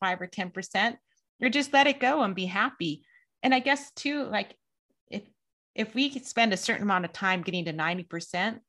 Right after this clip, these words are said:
or ninety-five, how much time do we spend on that life,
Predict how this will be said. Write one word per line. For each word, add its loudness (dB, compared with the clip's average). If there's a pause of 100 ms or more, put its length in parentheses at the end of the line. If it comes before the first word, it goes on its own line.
(120)
or -2
ninety-five, 0 (440)
how 0
much 0
time 0
do -6
we -2
spend -2
on -4
that -2
life, -2